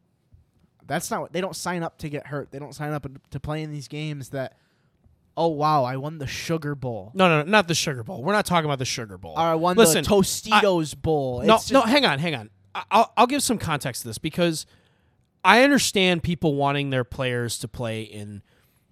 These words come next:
Speaker 2: here, here's the ones that I think matter. I think the Rose Bowl matters. I think the All-State Sugar Bowl matters. I think the Orange Bowl matters. And I think the, uh,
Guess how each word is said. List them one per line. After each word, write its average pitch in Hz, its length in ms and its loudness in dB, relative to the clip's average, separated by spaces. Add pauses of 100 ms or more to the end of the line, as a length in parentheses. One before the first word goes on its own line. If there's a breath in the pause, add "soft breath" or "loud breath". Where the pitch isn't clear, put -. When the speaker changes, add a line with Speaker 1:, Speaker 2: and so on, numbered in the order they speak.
(160)
Speaker 2:
here, 170 200 -2
here's 180 300 2
the 185 80 0
ones 156 240 -2
that 135 100 -4
I 127 100 -2
think 117 160 -10
matter. 87 360 -16
I 117 60 -10
think 120 120 -6
the 117 80 -6
Rose 151 300 2
Bowl 180 200 0
matters. 143 600 -6 (500)
I 127 120 -4
think 127 180 -4
the 117 80 -2
All-State 151 340 0
Sugar 143 300 -4
Bowl 131 200 -6
matters. 104 560 -12 (380)
I 127 140 -4
think 127 160 -4
the 120 120 -10
Orange 143 360 -4
Bowl 156 180 2
matters. 143 640 -4 (560)
And 117 360 -8
I 113 140 -8
think 123 320 -8
the, 113 420 -8
uh, 92 300 -12